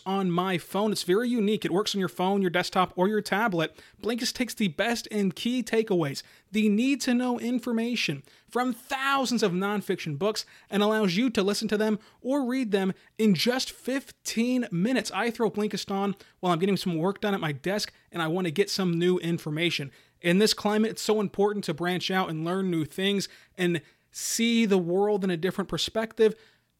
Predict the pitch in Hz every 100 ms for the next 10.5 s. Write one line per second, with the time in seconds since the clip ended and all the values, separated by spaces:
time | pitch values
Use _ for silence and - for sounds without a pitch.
0 | _ _ 180 170 233 254 247 - 202 185
1 | 196 - - 175 151 220 220 196 - 202
2 | 220 208 196 190 - - 196 202 - 151
3 | - 240 233 214 - 196 190 185 220 247
4 | 220 220 - 165 131 - _ _ - 175
5 | 165 220 247 226 185 202 208 196 202 185
6 | - 220 233 240 202 147 - - - 214
7 | 208 220 240 240 240 208 214 226 226 214
8 | 180 156 - _ - 190 170 202 185 202
9 | 214 - - 170 180 196 208 196 185 175
10 | - 165 147 135 -